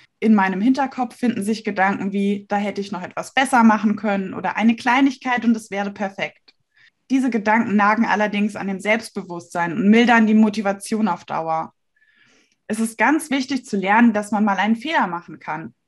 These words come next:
Fehler können Chancen sein, daraus zu lernen und es beim nächsten Mal einfach besser zu machen. Das Stichwort hier ist Selbstakzeptanz.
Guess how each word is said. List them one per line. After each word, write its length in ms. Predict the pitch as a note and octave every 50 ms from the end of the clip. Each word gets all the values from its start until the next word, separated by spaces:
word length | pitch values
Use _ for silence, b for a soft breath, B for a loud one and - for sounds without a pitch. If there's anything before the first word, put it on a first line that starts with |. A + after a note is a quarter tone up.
| _ _ _ _ _ _ _ _ _
Fehler 340 | _ - B3+ C4 C4 B3 A#3+
können 280 | A#3+ - G#3 F#3 F#3
Chancen 520 | G3 - - B3 B3 B3+ C4+ B3+ B3 G#3+ G3
sein, 440 | E3+ E3 D#3+ E3 E3 D#3+ - - _ _ _ _ _ _ _ _ -
daraus 380 | - F#3 E3+ E3+ F3+ F3 - -
zu 100 | - F#3+
lernen 420 | F3+ G#3 A#3 A#3 A#3 A3+ G#3+ F3
und 120 | D#3+ F3+
es 120 | G3 G3 -
beim 140 | F3+ F#3 G3+
nächsten 400 | A#3 C4+ C4 - - - A#3 A3+
Mal 180 | G#3+ G3+ G3
einfach 300 | - F3+ G#3 G3+ A3 G#3+
besser 340 | - F#3+ F#3+ F#3+ - F3+ F3+
zu 140 | - E3 D#3
machen. 480 | D#3+ D#3 D#3+ D#3+ - - - C3+ - _ _ _ _ b b b b b b b b b b
Das 160 | - G#3+ G3+ -
Stichwort 420 | - D#4+ D#4+ - D4 C4 A#3+ -
hier 180 | - B3+ B3+ B3+
ist 160 | A#3 - -
Selbstakzeptanz. 1160 | F#3+ G3 G3+ G3+ - - - - - - - E3 - - - - D#3+ E3 D#3 - - - -